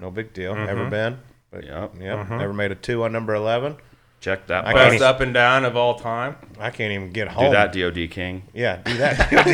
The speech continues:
Speaker 1: D King.
Speaker 2: If you would have
Speaker 1: In the
Speaker 2: made the
Speaker 1: Masters.
Speaker 2: putt on seventeen in the dark, that would have been, uh,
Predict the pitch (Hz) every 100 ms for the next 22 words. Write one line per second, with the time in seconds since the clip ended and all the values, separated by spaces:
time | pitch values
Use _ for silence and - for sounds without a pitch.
0 | - 240 147 143 160 160 202 226 170 165
1 | 180 175 160 160 160 165 143 131 147 139
2 | 127 139 131 135 123 110 110 117 131 -
3 | - 117 113 113 110 110 107 101 - _
4 | _ _ _ _ -